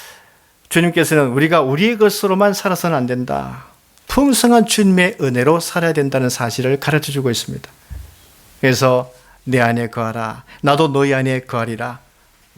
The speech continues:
가지가 포도나무에 붙어있지 아니하면 스스로 열매를 맺을 수 없음 같이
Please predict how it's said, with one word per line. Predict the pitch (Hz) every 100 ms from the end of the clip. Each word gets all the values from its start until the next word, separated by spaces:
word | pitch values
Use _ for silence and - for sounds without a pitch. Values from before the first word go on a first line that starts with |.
| - -
가지가 | 170 170 185
포도나무에 | 202 - 190 185 170 170 165
붙어있지 | 165 156 156 143 156
아니하면 | 135 131 127 123
스스로 | - 170 190
열매를 | 180 151 147 147
맺을 | 135 123
수 | 131 139
없음 | 127 - 180
같이 | 151 131 - 143 -